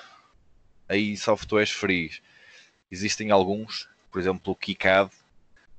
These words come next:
e, eh, o Eagle antigamente era, mas hoje em dia já não é.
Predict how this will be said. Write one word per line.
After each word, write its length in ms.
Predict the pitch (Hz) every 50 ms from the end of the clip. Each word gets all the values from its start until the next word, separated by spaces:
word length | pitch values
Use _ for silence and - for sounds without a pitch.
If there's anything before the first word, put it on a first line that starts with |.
| - - _ _ - - _ -
e, 360 | 85 95 95 92 90 90 92
eh, 560 | 90 92 92 92 92 92 92 92 92 92 - - _ _ _ -
o 120 | - 107
Eagle 240 | 110 98 90 98 95 95
antigamente 440 | 92 95 87 92 90 87 80 -
era, 200 | 95 98 95 98
mas 220 | 92 87 82 78 82
hoje 180 | 82 80 82
em 60 | 85 80
dia 140 | 80 82
já 140 | 78 82 82
não 200 | 85 85 90 101
é. 180 | 107 113 113